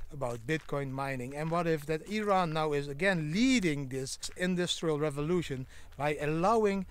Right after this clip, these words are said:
huge power plants to now start mining Bitcoin? Maybe this mining Bitcoin will be even more profitable for them as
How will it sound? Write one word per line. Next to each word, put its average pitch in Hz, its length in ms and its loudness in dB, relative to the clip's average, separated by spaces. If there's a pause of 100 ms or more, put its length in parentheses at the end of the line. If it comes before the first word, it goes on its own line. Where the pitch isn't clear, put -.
(120)
huge 240 420 0
power 165 260 2
plants 139 340 -6
to 135 100 -8
now 139 200 -4
start 120 360 -6 (240)
mining 165 460 2
Bitcoin? 143 440 0 (280)
Maybe 233 240 4
this 190 220 0
mining 170 320 2
Bitcoin 156 420 0
will 160 140 0
be 160 180 -4 (100)
even 190 300 2
more 196 340 6
profitable 147 520 0
for 131 160 -8
them 135 240 -2 (320)
as 143 280 -2